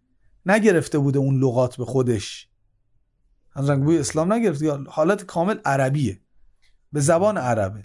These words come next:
لذا لغت عرب رو از روش کشف می‌کردن. حالا ایشون استشهاد می‌کنه به شعر ابو طالب در مدح پیغمبر قبل ظهور اسلام. میگه ابو طالب جز اعراب بود دیگه،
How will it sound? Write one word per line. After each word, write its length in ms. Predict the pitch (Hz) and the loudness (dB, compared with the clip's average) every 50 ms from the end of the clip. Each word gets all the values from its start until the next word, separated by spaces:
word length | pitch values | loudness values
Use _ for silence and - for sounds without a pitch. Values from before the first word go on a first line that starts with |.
| - - | -10 -6
لذا 160 | 151 170 202 | -2 -2 0
لغت 380 | 202 185 175 175 208 220 208 | 2 0 2 2 2 0 0
عرب 280 | 202 175 175 190 202 196 | 0 0 2 2 2 0
رو 60 | 202 | 0
از 120 | 180 165 156 | -2 -2 -2
روش 140 | 175 180 | -4 -6
کشف 440 | - - 180 175 147 - - - - | -4 -2 0 0 0 -2 -4 -10 -16
می‌کردن. 440 | 120 - - 117 - 113 117 113 - _ _ _ _ - - - - - _ | -18 -16 -14 -14 -14 -14 -14 -16 -18 _ _ _ _ -20 -20 -20 -20 -10 _
حالا 200 | - 156 196 208 208 | 0 0 0 2 2
ایشون 300 | 214 180 - 240 240 202 - | 0 2 2 2 0 0 0
استشهاد 560 | 180 - - - 165 156 - 214 214 208 175 | -4 -4 -2 -4 -6 -4 0 -2 -2 0 -2
می‌کنه 240 | 165 147 151 139 135 | -2 -2 -2 0 0
به 80 | 139 | -2
شعر 380 | 139 - - 208 196 202 180 165 | -4 -4 -6 -6 -6 -4 -2 0
ابو 320 | 151 139 139 139 143 143 | 0 0 0 0 -2 -4
طالب 420 | 139 - 139 139 135 160 196 214 196 | -2 -2 0 0 2 0 0 -2 0
در 160 | 180 151 139 | -2 -2 0
مدح 340 | 139 147 170 196 208 220 214 | 0 0 -2 -2 -2 -4 -6
پیغمبر 460 | 214 226 220 208 214 202 196 220 226 | -4 -4 -4 -2 -2 0 0 0 -2
قبل 400 | 214 - 214 220 220 180 151 135 | 0 0 0 0 0 -2 -4 -6
ظهور 360 | 123 120 117 113 120 117 110 | -4 -4 -4 -4 -4 -4 -6
اسلام. 440 | 107 104 - - - 104 98 101 - _ _ _ _ _ _ _ _ _ _ | -6 -8 -10 -12 -10 -10 -10 -10 -12 _ _ _ _ _ _ _ _ _ _
میگه 200 | - 147 185 175 | -4 -2 0 2
ابو 200 | 156 139 139 139 | 2 2 0 0
طالب 240 | 131 - 151 175 175 | 0 0 -2 -2 0
جز 160 | 170 185 170 | 0 -2 0
اعراب 460 | 175 156 143 143 143 156 185 226 226 | 0 0 2 2 2 2 2 0 0
بود 180 | 233 196 143 117 | -4 -8 -8 -8
دیگه، 340 | 117 117 113 117 117 107 | -8 -8 -8 -10 -10 -12